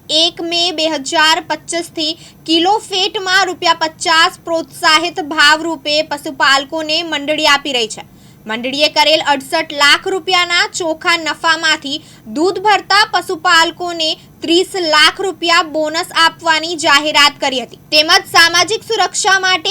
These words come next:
અગિયાર લાખ રૂપિયાનું વીમા કવચ પશુપાલકો માટે લેવામાં આવશે, તેનું પ્રીમિયમ મંડળી દ્વારા ભરવામાં આવશે. મંડળીના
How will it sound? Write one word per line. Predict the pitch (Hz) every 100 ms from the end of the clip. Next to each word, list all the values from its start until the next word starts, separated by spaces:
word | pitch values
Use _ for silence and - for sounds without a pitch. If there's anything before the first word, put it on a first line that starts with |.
| 440
અગિયાર | 330 330 320 339
લાખ | 311 311 349 381
રૂપિયાનું | 370 349 339 330 339 349
વીમા | 277 294 302 320 359
કવચ | 320 311 320 -
પશુપાલકો | 339 339 320 302 294 330
માટે | 320 302 311
લેવામાં | 302 285 277 294 302 294
આવશે, | 294 285
તેનું | 311 - - 285 294 330
પ્રીમિયમ | 330 330 311 330 339 349
મંડળી | 311 302 320 330
દ્વારા | 311 302 302 311
ભરવામાં | 311 277 302 302 285
આવશે. | 269 269 254 - - -
મંડળીના | 233 247 262 285 285 302